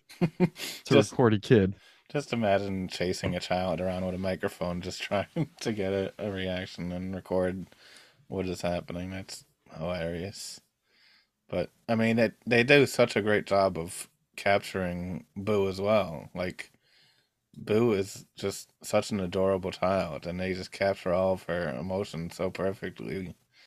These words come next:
Speaker 2: The fact that they're just chasing her around the room <laughs> with a microphone while doing
Speaker 1: <laughs>
Speaker 2: this
Speaker 1: Just
Speaker 2: just makes it
Speaker 1: chasing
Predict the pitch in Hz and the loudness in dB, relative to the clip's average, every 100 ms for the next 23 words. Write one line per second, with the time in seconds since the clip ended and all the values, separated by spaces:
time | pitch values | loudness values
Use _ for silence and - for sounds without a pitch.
0 | _ _ - - 101 101 107 - 95 95 | _ _ -8 2 2 2 -4 -2 -2 0
1 | 92 - - - 98 - 104 104 92 95 | -4 -8 -6 0 0 2 0 0 0 0
2 | 98 98 92 95 98 92 110 - _ 110 | 0 0 -2 -2 -2 -2 -4 -6 _ -2
3 | 98 98 107 - - 92 90 95 95 95 | -2 0 -2 -2 -4 -4 -4 -4 -4 -2
4 | 101 101 180 - 147 - 147 92 92 - | -2 6 6 8 4 6 4 4 -4 2
5 | 135 131 117 123 | 2 4 4 4